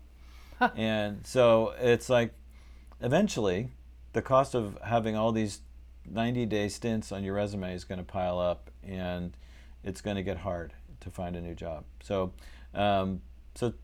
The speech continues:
Speaker 2: low cost, a conversation doesn't cost you anything. Strategic conversations, uh, where you gather real data, uh, you know, you're, you're gonna, you're learning, you're learning, and then you can adjust your strategy. So anyway, guys, what do you think of that?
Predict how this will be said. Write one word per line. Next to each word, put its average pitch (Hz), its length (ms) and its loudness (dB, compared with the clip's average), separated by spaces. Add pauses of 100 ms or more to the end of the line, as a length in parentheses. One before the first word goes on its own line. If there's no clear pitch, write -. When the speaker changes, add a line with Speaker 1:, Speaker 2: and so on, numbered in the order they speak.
(180)
Speaker 2:
low 139 200 8
cost, 123 520 4
a 107 60 -6
conversation 135 580 0
doesn't 95 160 -4
cost 104 280 0
you 92 80 -6
anything. 85 440 -8 (420)
Strategic 151 560 0
conversations, 101 1040 -2
uh, 98 180 -6
where 98 140 0
you 95 60 0
gather 101 280 2
real 95 140 0
data, 90 480 -2 (400)
uh, 95 160 -2 (300)
you 123 120 -6
know, 101 80 0
you're, 107 300 -2
you're 120 120 0
gonna, 107 220 4
you're 110 160 6
learning, 123 300 6
you're 104 120 4
learning, 117 320 4
and 95 100 2
then 110 120 4
you 110 80 2
can 98 160 -2
adjust 92 280 0
your - 60 -12
strategy. 90 260 2
So 156 120 6
anyway, 127 240 8
guys, 110 280 4
what 156 80 6
do 156 40 4
you 156 60 4
think 139 180 2
of 113 60 8
that? 90 240 0